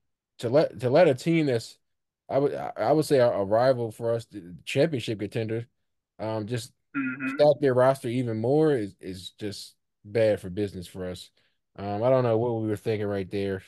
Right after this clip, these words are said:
Speaker 1: Um, just disappointed in our organization not going after players. Uh, but what, what was your thoughts on Joe Hader, uh, going to the, um, Houston Astros?
Speaker 2: The Astros definitely didn't need to get any better.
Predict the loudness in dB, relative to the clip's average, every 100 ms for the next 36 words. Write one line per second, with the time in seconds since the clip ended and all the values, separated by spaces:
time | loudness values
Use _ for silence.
0 | -12 -8 -6 -6 -8 -10 -14 _ _ _
1 | _ _ _ _ _ _ _ _ _ _
2 | -20 -12 -8 -4 -2 -2 -2 0 2 2
3 | 0 -2 -2 2 2 2 0 -4 -4 -6
4 | -6 -4 -4 -4 -6 -8 -12 -6 -6 -6
5 | -8 -14 -12 -8 -6 -2 0 2 2 4
6 | 2 2 0 0 -2 -2 -6 -6 -4 -2
7 | 0 -2 -6 _ _ _ _ _ -8 -6
8 | -4 -4 -4 -4 -6 -10 -10 -8 -6 -8
9 | -8 -8 -6 -6 -4 -4 -6 -8 -12 -18
10 | _ _ -12 -10 -8 -6 -4 -4 -6 -16
11 | -16 -20 _ _ _ _ _ _ _ _
12 | 0 4 6 6 6 8 6 6 2 0
13 | 2 2 0 -4 -4 0 0 -2 -8 -12
14 | -16 -12 -4 -2 0 4 6